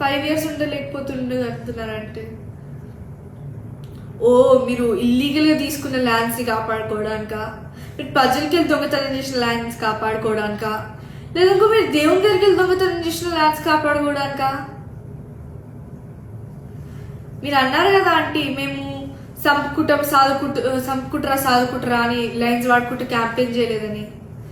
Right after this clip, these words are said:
గుర్-, మీకు గుర్తుందో లేదో ఆంటీ, కానీ క్రాన్బెర్రీ జ్యూస్ పాయిజన్ బాటిల్లో పట్టుకొని పోయి, "ఇది నేను తాగుతాను, మీరు నాకు ఓటు వేయకపోతే" అని ఈటల రాజేందర్ తాతయ్య అన్నారా, అనలేదా?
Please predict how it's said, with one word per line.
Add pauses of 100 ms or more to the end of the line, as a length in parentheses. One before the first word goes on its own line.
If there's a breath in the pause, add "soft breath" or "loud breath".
(580 loud breath)
గుర్-,
మీకు
గుర్తుందో
లేదో
ఆంటీ,
కానీ (1900)
క్రాన్బెర్రీ
జ్యూస్
పాయిజన్
బాటిల్లో
పట్టుకొని
పోయి, (180)
"ఇది
నేను
తాగుతాను,
మీరు
నాకు
ఓటు
వేయకపోతే"
అని
ఈటల
రాజేందర్
తాతయ్య
అన్నారా,
అనలేదా?